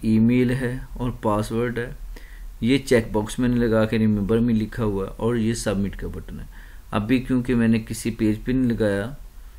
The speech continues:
तो ये यहाँ ही रहेगा, ठीक है। तो अब हम देखते हैं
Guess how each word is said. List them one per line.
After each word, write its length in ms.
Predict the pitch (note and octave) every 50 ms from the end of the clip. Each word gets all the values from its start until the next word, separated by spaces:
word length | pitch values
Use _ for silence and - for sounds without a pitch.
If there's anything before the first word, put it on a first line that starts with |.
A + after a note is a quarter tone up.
| - - - - - - -
तो 280 | G#2 G2+ G2+ G2+ G2
ये 540 | G2 G2 G2 G#2 G2+ G2+ G2 F#2+ F#2 F2+ - - - - A2+
यहाँ 340 | A2 A#2 B2 A#2 B2 A#2+ A#2+
ही 300 | A2+ A2 G#2 G#2 G#2+ G#2+ - - - - - - -
रहेगा, 520 | F#2+ G2 G#2+ G2+ G2+ F#2+ D#2+ D2 - - - - - - - - - - - - - - - - - - - - -
ठीक 240 | - A2+ A2 A2 -
है। 80 | - - - - - - - - - - - - - - - - - - - - -
तो 140 | C3 B2 A2+ - - -
अब 160 | B2 D3 F3+ F#3
हम 500 | F3+ F3+ E3 C#3+ A#2+ B2 C#3+ D#3 - - - -
देखते 800 | A#2+ A2 G#2+ G2 - B2+ C3 C3 C3 B2+ - - - D3+ D3+ D#3+
हैं 360 | D3+ D3+ B2+ A#2 A#2 A#2 -